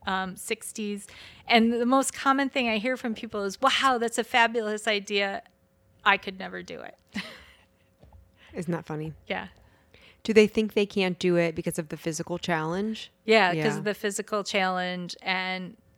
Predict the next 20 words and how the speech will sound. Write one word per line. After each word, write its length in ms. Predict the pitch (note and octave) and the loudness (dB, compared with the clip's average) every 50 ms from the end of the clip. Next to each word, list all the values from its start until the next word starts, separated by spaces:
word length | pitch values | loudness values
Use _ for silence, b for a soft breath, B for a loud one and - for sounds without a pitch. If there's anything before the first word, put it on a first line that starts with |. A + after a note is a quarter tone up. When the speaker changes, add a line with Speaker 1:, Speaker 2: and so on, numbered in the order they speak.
| - | -8
Speaker 1:
which 260 | - A3 G#3 G#3+ G#3+ A3+ | -2 0 0 0 2 0
is 280 | A3 G3+ - - - - | -4 -4 -6 -10 -10 -8
exactly 520 | - G3 G3 - G3+ F#3+ - - A#3 A3 G#3 | -8 -6 -4 -4 -4 -4 -4 -2 -2 -2 0
what 180 | G3+ G3+ F#3 | 0 0 -2
it's 200 | F3+ - - - | -2 -4 -8 -12
designed 680 | - - G3+ F#3+ F#3 G3 G3 F#3 F#3 F#3 F#3 F3+ F3+ E3+ | -12 -10 -10 -8 -4 -2 -2 0 0 -2 -4 -4 -4 -2
Speaker 2:
Right. 300 | D#3+ D3+ D3 C#3+ C3+ - _ _ _ _ _ - | -2 -2 -2 -4 -6 -10 _ _ _ _ _ -10
Speaker 1:
to 320 | - - G3+ F#3+ F#3+ F3+ | -6 -4 -2 -2 -2 -2
help 320 | F3 F3 - G#3+ G3 - - | -2 -2 -4 -4 -4 -4 -8
people 360 | - - F#3+ - - F#3+ F#3 | -14 -16 -10 -6 -4 -4 -4
break 400 | F3+ - F#3 F3+ - - _ - - | -6 -6 -8 -8 -8 -10 _ -16 -10
through. 140 | - F3+ E3+ | -6 -2 0
Speaker 2:
Right, 320 | E3+ E3 D#3+ D#3+ - - _ _ _ _ _ - | 0 0 0 -2 -4 -6 _ _ _ _ _ -8
right. 260 | E3 E3 D#3+ D#3+ - _ B B B B B B B B B B B - | -6 -6 -6 -8 -10 _ B B B B B B B B B B B 2
Are 120 | A3 A3 | 2 4
they, 380 | G3 F#3+ A3+ A#3 A#3+ A#3+ A3 - | 4 4 4 4 6 4 4 4
what 220 | - A3+ C4 - - | 2 -2 -2 -2 -2
stages 580 | - - - A#3 F#3 F3 F#3 F#3 F#3+ F3+ E3 - | -4 -2 0 2 2 2 2 2 0 2 2 2
are 100 | E3 D#3+ | 0 -2
people, 680 | - - - E3+ D#3+ - - D#3+ D#3+ D#3 D#3 D#3+ D#3 | -2 -6 -10 -10 -8 -2 0 2 2 2 0 -2 -4